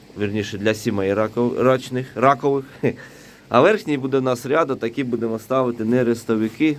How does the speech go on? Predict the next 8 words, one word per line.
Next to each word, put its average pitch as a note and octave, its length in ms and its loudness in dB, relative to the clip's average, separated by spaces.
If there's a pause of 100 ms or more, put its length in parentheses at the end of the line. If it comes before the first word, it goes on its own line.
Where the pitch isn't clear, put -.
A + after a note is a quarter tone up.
тобто A2 280 -6
вже A2 180 0
коли A2 220 0
в G#2 60 2
нас G2 180 0
буде, G2 300 -2 (1040)
е, G2 380 2 (1700)
р-, G2+ 240 0